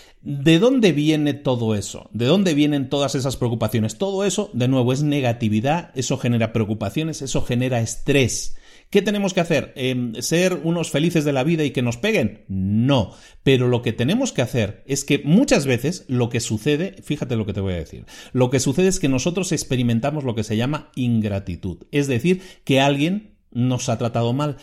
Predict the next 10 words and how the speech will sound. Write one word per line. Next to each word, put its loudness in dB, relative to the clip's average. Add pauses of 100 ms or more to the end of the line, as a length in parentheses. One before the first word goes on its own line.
Sentimos 0 (220)
que 2
alguien 2 (200)
no 2
nos 2
ha 0
tratado 0
como 0
nosotros -4
esperábamos. -6